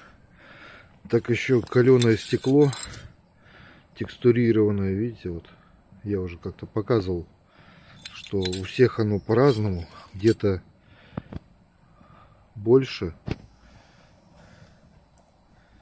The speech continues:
где-то меньше. Вот эти линзочки. Все в зависимости от солнечных панелей. Где-то стекло толще,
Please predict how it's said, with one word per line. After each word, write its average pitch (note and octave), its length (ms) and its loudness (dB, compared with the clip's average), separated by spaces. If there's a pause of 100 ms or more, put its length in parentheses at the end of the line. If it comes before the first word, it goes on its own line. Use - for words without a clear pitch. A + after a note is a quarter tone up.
(920)
где-то G#2 460 0
меньше. A#2+ 580 -2 (840)
Вот F#2 100 -8
эти G#2+ 160 -4
линзочки. G#2 680 -4 (1800)
Все C#3+ 80 -8
в B2+ 60 -8
зависимости C3+ 580 -4
от B2 100 2
солнечных B2 520 0
панелей. A2+ 480 -2 (680)
Где-то A#2 340 2
стекло A#2 400 0
толще, D3 600 2